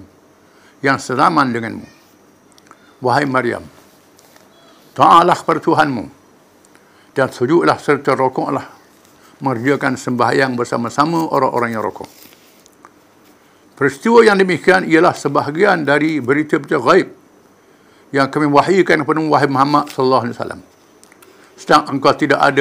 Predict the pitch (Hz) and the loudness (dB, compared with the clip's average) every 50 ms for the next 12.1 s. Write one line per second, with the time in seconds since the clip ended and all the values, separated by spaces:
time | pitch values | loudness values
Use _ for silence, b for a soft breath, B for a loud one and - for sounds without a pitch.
0 | 131 131 131 127 - - 127 123 113 - 135 131 131 - - 120 - - - - | 0 0 -2 -2 -2 -6 -4 -6 -6 -4 -6 -6 -6 -6 -10 -10 -10 -12 -12 -12
1 | - - - - _ _ _ _ _ _ _ _ _ b b b b b b b | -14 -18 -20 -20 _ _ _ _ _ _ _ _ _ b b b b b b b
2 | b b b - - 123 - 127 - - 139 127 131 143 143 143 - 139 135 135 | b b b -6 -6 -6 -6 -6 0 0 0 2 4 2 2 2 0 -2 -2 -2
3 | 135 127 - - 135 135 - - 180 - - - 143 131 127 - - - 147 143 | -6 -4 0 0 0 0 2 0 -2 -2 0 0 0 0 0 -4 -2 0 0 0
4 | 135 131 127 123 - - 127 117 113 110 - - 104 95 90 _ _ _ _ b | 0 -2 -2 -4 -8 -8 -8 -10 -10 -10 -12 -16 -18 -18 -20 _ _ _ _ b
5 | b b b b b b b - 143 131 131 151 151 - 131 123 139 156 175 170 | b b b b b b b -6 -6 -4 -2 -2 -2 -2 -2 -2 0 0 0 2
6 | 156 143 131 135 - - 139 135 135 - 151 151 135 135 135 131 131 127 123 117 | 0 0 0 0 0 -2 -2 -2 -2 -4 -6 -4 -4 -4 -4 -4 -4 -4 -4 -4
7 | 113 120 131 135 139 - 175 156 147 143 - - - - 139 127 120 117 123 127 | -2 0 -2 -2 -2 0 -2 -2 0 -2 -4 -6 -8 -8 -6 -6 -6 -4 -4 -4
8 | 120 123 127 120 110 110 110 104 92 - - _ _ _ _ _ _ _ _ _ | -4 -4 -4 -6 -6 -6 -8 -8 -10 -14 -16 _ _ _ _ _ _ _ _ _
9 | b b b b b b b b b b b b b b b b b b - 135 | b b b b b b b b b b b b b b b b b b -4 -4
10 | 139 - - 190 202 196 - 208 208 190 208 196 214 202 202 202 170 196 190 190 | -2 2 0 0 0 4 4 4 4 4 4 4 6 6 6 6 6 4 6 6
11 | 202 226 226 220 202 - 139 - 165 160 - - 143 - 107 - - - 175 175 | 6 6 6 4 2 0 0 -4 -4 -4 -2 -4 -2 -2 -2 -4 -2 0 2 2
12 | 180 | 4